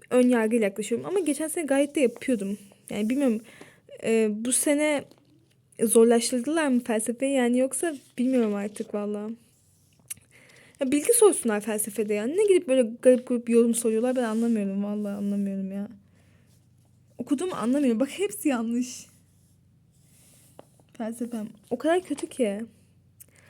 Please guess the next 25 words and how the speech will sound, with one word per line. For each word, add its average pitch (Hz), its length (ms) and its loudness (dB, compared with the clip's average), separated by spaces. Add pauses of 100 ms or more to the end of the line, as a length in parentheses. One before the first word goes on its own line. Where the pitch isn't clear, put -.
(160)
Felsefeyi 302 460 0
siz 311 200 -10
nasıl 311 260 -4
hallediyorsunuz? 214 600 -2
Yoksa 262 240 -6
yani 262 380 -4
direkt 254 300 2
gidiyor 220 220 0
musunuz? 262 320 -8
Ben 285 200 -2
de 320 60 -6
felsefede 294 520 -4
kampa 254 340 -4
başladım. 214 500 -6 (880)
E, 226 100 -6
hocalarımızın 220 880 2 (120)
isteği 220 400 -2
üzerine. 208 500 -4 (1300)
Öyle 277 220 0
yani, 254 240 0
bir 214 60 -6
şeyler 240 180 2
yapacağım 254 280 -4
artık. 254 320 -8 (1400)
E, 240 60 -2